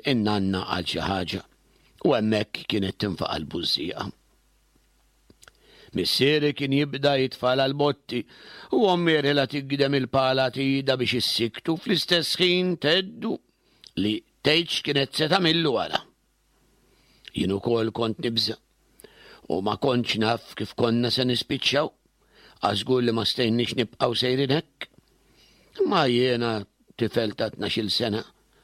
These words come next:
xi stajt nagħmel? Tibżax, malar sabu li x'nagħmel u mnalla. Kien il-ġimgħa wara nofsinhar.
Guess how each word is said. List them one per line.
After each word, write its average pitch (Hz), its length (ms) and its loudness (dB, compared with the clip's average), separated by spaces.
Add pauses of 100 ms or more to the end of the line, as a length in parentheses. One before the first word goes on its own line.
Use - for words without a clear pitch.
(380)
xi - 180 0
stajt 117 400 0
nagħmel? 117 340 -2 (1000)
Tibżax, 120 460 0 (920)
malar 120 480 2
sabu 127 240 0
li 139 120 0
x'nagħmel 156 480 2 (880)
u 101 100 -2
mnalla. 143 460 2 (2750)
Kien 214 240 4
il-ġimgħa 123 460 2 (100)
wara 95 320 0
nofsinhar. 73 640 -6